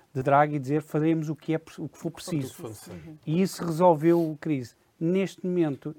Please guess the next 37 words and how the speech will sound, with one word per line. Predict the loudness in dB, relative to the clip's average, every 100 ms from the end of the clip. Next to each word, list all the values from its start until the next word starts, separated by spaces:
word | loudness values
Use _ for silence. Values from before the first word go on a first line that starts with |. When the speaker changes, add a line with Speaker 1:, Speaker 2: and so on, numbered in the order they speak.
| -2
Speaker 1:
eu | 0
não | 2 0
sei | -4
se | -6 -8
existe | -10 -6 -2
a |
mesma | -2 -2 -4
confiança, | -4 -6 -6 -8 -8
Rina. | -10 -8 -4
Achas | -4 -4 -10 -10
que | -8
existe | -8 -8 -4
a |
mesma | -4 -4
confiança? | -6 -10 -10 -10 -14
Speaker 3:
Pois, | -4 -2 -2
provavelmente, | -8 -2 0 0 -2 -4 -8 -10 -2
eh, | 0 0 -4 0
não. | 2 2 2 -4
Eu | -2
acho | -2 -2
que | -8
o |
B | -6 -6
C | -6
E | -6
ainda | -4 -6
tem | -4 -4
muitas | -4 -8
provas | -4 -2 -2 -4 -6
a |
dar, | -4 -4 -4
sobretudo | -8 -16 -14 -14 -14
com | -10 -10
a | -10
Christine | -12 -12 -8
Lagarde, | -8 -8 -6 -8 -8